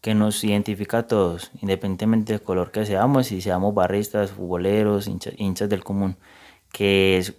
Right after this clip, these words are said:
como una futbolera. Entonces este mural tiene plasmado los escudos de Medellín y Nacional,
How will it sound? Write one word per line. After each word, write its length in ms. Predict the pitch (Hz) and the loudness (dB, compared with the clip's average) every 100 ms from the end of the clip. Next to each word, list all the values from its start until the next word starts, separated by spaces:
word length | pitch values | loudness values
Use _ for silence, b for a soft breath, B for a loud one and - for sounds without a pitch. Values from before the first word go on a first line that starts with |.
| - | -2
como 260 | 110 110 | 4 6
una 160 | 107 107 | 6 4
futbolera. 560 | 104 90 92 98 87 - _ - _ _ _ _ _ _ _ _ - | -2 -2 0 0 -4 -10 _ -20 _ _ _ _ _ _ _ _ -6
Entonces 400 | 104 98 98 113 | -2 0 2 2
este 240 | 113 110 | 2 2
mural 340 | 104 101 92 - | 2 4 2 2
tiene 220 | 104 107 | 2 2
plasmado 440 | 101 95 92 92 | 2 0 2 2
los 240 | 107 104 101 | 2 0 -2
escudos 320 | - 95 95 | -4 0 2
de 100 | 104 | 4
Medellín 320 | 95 90 98 | 2 0 2
y 60 | 110 | 2
Nacional, 680 | 98 90 98 135 71 - | 0 -2 2 2 2 -2